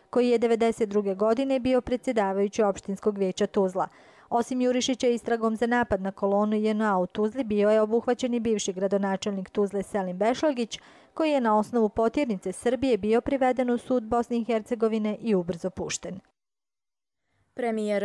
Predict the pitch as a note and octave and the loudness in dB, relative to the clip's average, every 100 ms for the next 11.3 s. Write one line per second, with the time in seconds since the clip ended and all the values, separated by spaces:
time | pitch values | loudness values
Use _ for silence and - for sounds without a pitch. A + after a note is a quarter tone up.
0 | G3 G3+ G#3 G3+ G#3 - B3 A3 A3+ G#3+ | -2 -2 -6 -6 -8 -6 -8 -6 -6 -2
1 | G#3+ G#3 F#3+ F3+ G#3+ G#3 G3 F#3+ - B3 | 0 0 0 0 -2 -2 -4 -6 -4 -4
2 | C4+ B3 G#3 G3 F#3+ C4 A3 F#3+ F3 - | -2 -2 -2 -4 -4 -6 -6 -6 -10 -12
3 | - F#3 F#3+ - A#3+ - G3+ G#3+ F#3+ F3+ | -10 -6 -6 -6 -8 -6 -6 -4 -4 -4
4 | F#3 G3 A3 F#3+ F3 F3+ F3 F#3+ G3 G#3 | -2 -2 -2 -4 -4 -6 -4 -4 -4 -6
5 | F#3 F3 E3+ F#3 F#3+ - G3+ F#3 F#3 F#3+ | -8 -8 -8 -8 -8 -8 -6 -4 -4 -6
6 | - F#3 F#3 - F#3+ F#3 F#3+ F3+ F3+ G#3 | -4 -4 -6 -6 -6 -4 -4 -4 -4 -4
7 | A3 F3+ - A#3 G3 G3 - - - G3+ | -4 -6 -4 -4 -2 -4 -6 -14 -4 0
8 | G3 G3 G3 G3 F#3+ E3+ G3+ A3 G#3+ F#3+ | 0 0 -4 -4 -4 -2 0 0 -2 -4
9 | - - - A#3 B3 A3+ G#3 G3 F#3 A#3 | -10 -18 -4 -2 0 0 0 -2 -2 -4
10 | A3 G#3+ F#3 - F#3 F3+ - F#3+ E3 F#3+ | -4 -4 -4 -4 -6 -6 -4 -6 -2 -2
11 | F3+ - B3 | -2 -4 -6